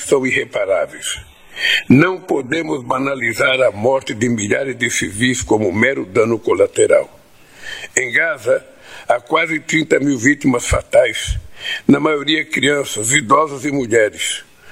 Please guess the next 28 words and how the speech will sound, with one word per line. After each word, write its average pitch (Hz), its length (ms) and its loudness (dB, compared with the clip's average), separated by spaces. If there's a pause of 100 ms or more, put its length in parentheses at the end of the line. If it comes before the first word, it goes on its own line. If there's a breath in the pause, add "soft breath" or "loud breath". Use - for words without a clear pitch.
(280 loud breath)
Oitenta 156 540 -2
por 135 240 -4
cento - 300 -2
da 131 120 -2
população 139 680 -2
foi 127 200 0
forçada 135 560 -2
a - 20 -6
deixar 110 380 0
suas - 300 -6
casas. 104 520 -2 (1120 loud breath)
Ante 165 380 4
nossos 131 480 -2
olhos, 135 480 2 (420 loud breath)
a 143 100 0
população 156 640 -2
de 143 180 -2
Gaza 139 380 0
sofre 135 400 -2
de 143 100 -2
fome, 131 500 -2 (460 loud breath)
sede, 135 640 0 (360 loud breath)
doenças 147 640 0
e 143 40 0
outros 147 360 0
tipos 151 340 0
de 135 80 4
privações, 135 800 0